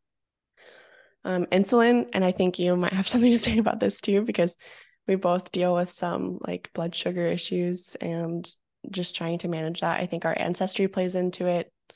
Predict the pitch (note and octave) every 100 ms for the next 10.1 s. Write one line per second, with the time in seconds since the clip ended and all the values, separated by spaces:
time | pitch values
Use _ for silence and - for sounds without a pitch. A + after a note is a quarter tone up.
0 | _ _ _ _ _ _ - E3+ - E3+
1 | E3+ E3+ E3 E3+ E3 E3 - - - -
2 | F3 E3+ F3 - E3+ E3+ - F3 - -
3 | _ _ _ - F#3 E3+ E3+ E3 E3+ F3+
4 | - - F#3 F#3 F#3 F#3 F#3 F#3+ F#3 F3+
5 | F3 F#3+ F3+ F3 F#3 F#3 F3+ F3 F3 G3
6 | G3 F#3 F3 - D#4 - - - - -
7 | - _ - E4 - D4 - A#3 A#3+ A#3+
8 | B3 C4 G3+ G#3+ A3 G3 F3 F3 F3 -
9 | E3+ F3 - F#3 F3 F3 E3+ - F3 F#3
10 | -